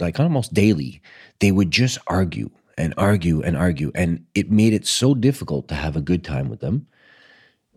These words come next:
that it made us argue, it made us stressful. So that's exactly it. Like, if you're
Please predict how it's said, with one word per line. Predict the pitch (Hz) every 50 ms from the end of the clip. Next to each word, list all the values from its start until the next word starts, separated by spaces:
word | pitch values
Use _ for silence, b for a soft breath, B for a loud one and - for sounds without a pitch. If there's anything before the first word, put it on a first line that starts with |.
| _ - -
that | - - 87 85 - - - _ _ _ _ _ _ _ _ _ _ _ _ _
it | - 98 78
made | 98 104 98 95 -
us | 127 165 170 -
argue, | - 76 78 76 67 - 76 98 143 156
it | - -
made | 85 85 85 87 87
us | 113 139 131
stressful. | - - - - - - - - - - - 90 117 156 - b b b b b b b b b
So | - - 107 104 104 107 - - _ _ _ _ _ _ _ _ _ _ _ -
that's | - 123 120 -
exactly | 113 110 120 120 120 - 92 107 139
it. | 113 -
Like, | - - -
if | - -
you're | 120 143 156 143 - -